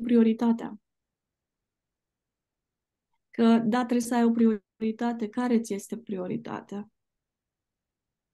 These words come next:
E prioritatea familia, e prioritatea jobul, e prioritatea, nu știu, activitățile tale sociale, spre-, e prioritatea prietenii, pri-,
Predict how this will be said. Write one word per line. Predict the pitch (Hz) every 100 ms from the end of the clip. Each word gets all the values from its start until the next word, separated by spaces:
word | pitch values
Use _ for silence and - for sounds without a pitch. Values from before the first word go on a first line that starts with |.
| _ - -
E | - 226
prioritatea | 233 233 226 233 226 226 208
familia, | 208 190 190 202 233 277
e | 247
prioritatea | 226 220 208 202 196 196 196 180 180
jobul, | 190 202 226 254 247
e | 214
prioritatea, | 214 214 208 208 202 208 208 208 208 196 196 190 220
nu | 208
știu, | 208 - 180
activitățile | 185 - 196 196 202 208 208 190
tale | 190 190 190 190
sociale, | - 180 - 196 185 208 233 247
spre-, | 233 - 202 196
e | - 208
prioritatea | 208 202 202 202 202 202 196
prietenii, | - 190 190 214 233 240 247 247 233
pri-, | 233